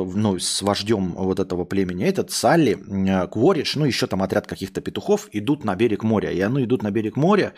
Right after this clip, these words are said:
эм, и этот вождь, э, м, ныряет, значит, этот, э, за этими, м, за пиявками, вытаскивает их оттуда.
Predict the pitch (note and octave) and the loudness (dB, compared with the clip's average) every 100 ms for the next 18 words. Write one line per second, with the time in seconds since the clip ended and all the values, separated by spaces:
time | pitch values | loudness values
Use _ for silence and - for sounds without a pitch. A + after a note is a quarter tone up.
0 | - - - - - - - G#2+ G#2 G2+ | -16 -16 -16 -16 -18 -14 -4 0 2 2
1 | G2 F2+ - _ _ _ _ _ _ _ | 0 -2 -8 _ _ _ _ _ _ _
2 | _ - A#2 A#2+ G#2 G#2 C3 A2+ - A2+ | _ -2 2 2 0 2 2 2 -2 0
3 | F#2+ F#2+ G2 F#2+ F#2+ F#2+ F#2 F2 F#2+ E2+ | 0 0 2 2 2 2 0 -4 -8 -8
4 | D2+ D2+ D#2+ G2+ A2 A#2 G#2 F#2+ F#2+ F#2+ | -8 -10 -6 0 2 4 4 2 -2 -4
5 | - G2 F#2+ F#2 F#2+ F#2 F#2 F2+ G2+ G2 | -4 -6 -6 -6 -2 -2 -2 0 2 4
6 | F#2+ F#2+ F2+ G#2 F#2 F2 D2+ - - - | 4 2 0 -2 -4 -6 -6 -12 -20 -20
7 | - F#2 F2 F2 E2 G#2 A2 - A2+ - | -14 -10 -8 -8 -8 -2 0 2 2 2
8 | - G#2 F2+ G2 - - A#2+ G2+ - G#2 | 0 0 0 2 0 2 0 0 -4 -4
9 | G#2+ E2 - | -4 -4 -8